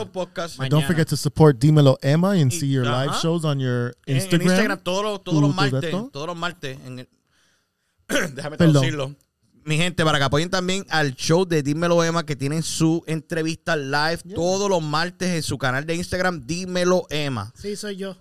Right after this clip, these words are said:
Speaker 2: También, corillo, no se olviden de, de también el apoyo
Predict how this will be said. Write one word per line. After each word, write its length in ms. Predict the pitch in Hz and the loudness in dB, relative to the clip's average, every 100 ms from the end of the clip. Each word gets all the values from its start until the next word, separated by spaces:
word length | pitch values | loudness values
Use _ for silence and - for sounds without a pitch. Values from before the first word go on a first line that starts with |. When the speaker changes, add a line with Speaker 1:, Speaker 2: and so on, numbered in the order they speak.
| - | -4
Speaker 2:
También, 320 | 170 180 190 | -2 -2 -2
corillo, 320 | 220 220 208 | 0 0 0
no 80 | 196 | -2
se 80 | 196 | -2
olviden 340 | 190 196 190 | 0 -2 -2
de, 420 | 180 175 165 - 139 | -4 -4 -6 -10 -10
de 180 | 147 151 | -4 -2
también 400 | 151 143 160 185 | 0 -2 -2 0
el 80 | |
apoyo 480 | 175 - 170 175 175 | -2 0 -2 -2 -2